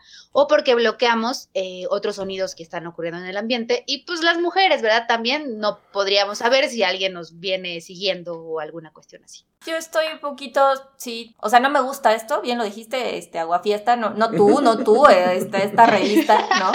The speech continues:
Speaker 2: Aguafiestas, pero creo que aprendes a agudizar tal vez el sentido de la vista y estás muchísimo más atento a todo lo que está pasando porque sabes que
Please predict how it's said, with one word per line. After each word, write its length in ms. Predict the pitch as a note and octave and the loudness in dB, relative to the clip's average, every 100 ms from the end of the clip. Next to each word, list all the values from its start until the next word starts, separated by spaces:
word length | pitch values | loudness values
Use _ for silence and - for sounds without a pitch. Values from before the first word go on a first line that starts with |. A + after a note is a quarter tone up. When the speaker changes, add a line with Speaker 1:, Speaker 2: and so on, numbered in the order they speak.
| F4+ - - - | -4 -10 -18 0
Speaker 2:
Aguafiestas, 680 | F3 F3 F#3 G#3 G#3 A3+ B3+ | 4 6 4 4 2 2 2
pero 240 | G3 G#3 G#3+ | 4 2 4
creo 320 | A#3 A#3 B3 | 8 10 8
que 60 | A3+ | 4
aprendes 440 | A3 G#3 G#3 G#3+ | 0 -2 -2 -6
a 40 | |
agudizar 560 | G3 F3+ F3 - F#3 F#3 | -8 -8 -10 0 2 2
tal 160 | F#3+ F3 | -2 -4
vez 240 | F3+ F3+ | -4 -6
el 120 | - | -10
sentido 320 | - D#3+ F#3 | -14 -12 -8
de 60 | G3 | -2
la 100 | G#3+ | -2
vista 400 | A#3 A3+ G3 G3+ | -2 -4 -6 -6
y 100 | E3 | -10
estás 260 | E3+ F3+ G#3+ | -6 -4 -2
muchísimo 560 | A3 A3 B3 B3+ A#3 A#3 | -2 -2 -4 -2 -2 0
más 300 | A3 A3+ A#3+ | 0 0 -2
atento 420 | A3+ G#3+ G#3+ G#3+ | -2 -4 -6 -8
a 80 | G3+ | -6
todo 120 | F#3 | -6
lo 80 | F#3 | -8
que 60 | |
está 140 | F#3+ F#3 | -12 -12
pasando 360 | F#3+ F3+ F3+ | -12 -12 -14
porque 240 | F#3 F3+ F3 | -14 -14 -12
sabes 260 | D#3+ F3 | -10 -10
que 220 | - D#3 | -12 -16